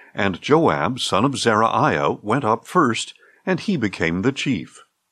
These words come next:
So David took up residence in the fortress. That is why it was called the City of David. He built up the city around it, from the supporting terraces to the surrounding wall,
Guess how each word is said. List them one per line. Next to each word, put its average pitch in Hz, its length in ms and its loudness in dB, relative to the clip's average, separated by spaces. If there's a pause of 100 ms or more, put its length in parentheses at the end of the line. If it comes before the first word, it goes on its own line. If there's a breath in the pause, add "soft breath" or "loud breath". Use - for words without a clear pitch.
(520 soft breath)
So 117 240 2
David 139 480 0
took 135 280 0
up 110 200 -2
residence 92 540 0
in 127 100 2
the 156 80 2
fortress. - 720 -2 (460 loud breath)
That 180 180 2
is 208 220 -2
why 127 280 2
it 117 160 -8
was 113 140 -2
called 92 520 0
the 131 120 4
City 104 440 -2
of 120 180 -2
David. 131 400 0 (720 loud breath)
He 139 140 4
built 165 340 0
up 143 160 0
the 104 140 -2
city 98 420 -2
around 87 400 2
it, 76 160 -4 (300 loud breath)
from 104 180 0
the 98 120 0
supporting 175 540 0
terraces 101 640 0 (220 loud breath)
to 151 100 2
the 139 140 4
surrounding 113 560 2
wall, 101 560 0